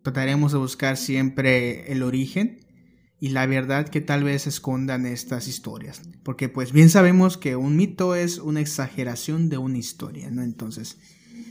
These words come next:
desgraciadamente la mayoría de las veces siempre se perjudican mucho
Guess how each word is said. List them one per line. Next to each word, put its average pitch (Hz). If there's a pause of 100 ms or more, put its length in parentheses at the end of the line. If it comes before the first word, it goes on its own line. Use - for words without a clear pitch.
desgraciadamente 208
la 196
mayoría 180
de 175
las 151
veces 165
siempre 165
se -
perjudican 131
mucho 123